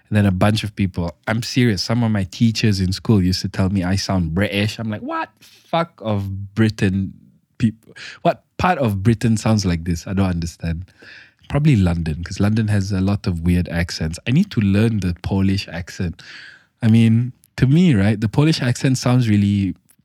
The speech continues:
uh, no disres-, no disrespect to you Polish people. I love you. You know, you serve me Nando's, Pizza Hut. I really appreciate you. But the Polish accent sounds really faggoty.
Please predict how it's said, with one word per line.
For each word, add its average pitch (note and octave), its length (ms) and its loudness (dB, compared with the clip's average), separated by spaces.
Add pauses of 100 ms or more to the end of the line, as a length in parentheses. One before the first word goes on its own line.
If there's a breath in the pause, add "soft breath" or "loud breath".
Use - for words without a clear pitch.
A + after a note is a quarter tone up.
(320)
uh, A#2 60 -4 (340)
no C#3+ 360 4
disres-, E3 580 0
no D3+ 220 4
disrespect D3 640 0
to A2+ 80 2
you G#2+ 80 4
Polish F#2+ 400 2
people. F#2+ 280 -2
I F#2+ 120 0
love F2+ 300 2
you. G#2 280 0
You G2 140 -2
know, G2 140 0
you G2+ 180 2
serve A#2 320 0
me A#2 140 4
Nando's, A#2+ 600 2
Pizza A#2 400 0
Hut. G#2+ 280 -4
I G#2+ 100 2
really B2 400 4
appreciate G2 680 -2
you. D#2 180 -10 (160)
But G2 200 -4 (1700 loud breath)
the A2 80 0
Polish E3+ 380 0
accent A#2+ 380 -2
sounds A#2+ 280 0
really G#2 200 4
faggoty. G2 800 -2